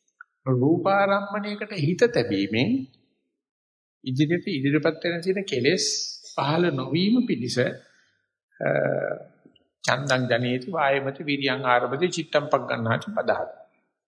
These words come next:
අනුප්පන්නානං පාපකානං අකුසලානං ධම්මානං නෝප්පාදාය චන්දං ජනේති වායමති විරියං ආරභති චිත්තං පග්ගණ්ණාති පදහති. මගේ හිත දැන් මේ ප්‍රාර්ථනා කිව්වට පස්සේ පිරිසුදු උණයි කියුමේ චිත්තක්ෂණේ.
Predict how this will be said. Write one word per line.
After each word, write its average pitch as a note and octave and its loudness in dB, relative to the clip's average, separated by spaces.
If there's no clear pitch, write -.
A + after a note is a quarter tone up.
අනුප්පන්නානං C#3+ 0
පාපකානං C#3+ 0
අකුසලානං D3 -8
ධම්මානං C#3 0
නෝප්පාදාය A#2 2
චන්දං B2+ 0
ජනේති A#2 -2
වායමති B2 2
විරියං B2 -4
ආරභති A#2 0
චිත්තං C#3 -2
පග්ගණ්ණාති A#2+ 0
පදහති. B2+ -2
මගේ C3 -4
හිත B2 -4
දැන් C#3 -4
මේ D3 -2
ප්‍රාර්ථනා C3 2
කිව්වට C3 -8
පස්සේ C#3 -6
පිරිසුදු C3 -8
උණයි E3+ 2
කියුමේ F3+ 0
චිත්තක්ෂණේ. D3 -4